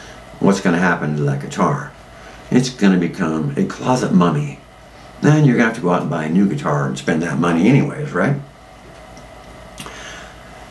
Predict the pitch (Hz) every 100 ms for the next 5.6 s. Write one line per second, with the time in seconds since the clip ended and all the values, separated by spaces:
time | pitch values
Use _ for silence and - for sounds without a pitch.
0 | - - - 87 90 101 98 - 85 71
1 | - - - - - - - - - -
2 | - - - - - 87 92 101 - 87
3 | 85 71 - - - - - - - -
4 | - - - 85 87 95 92 98 - -
5 | - 90 90 85 87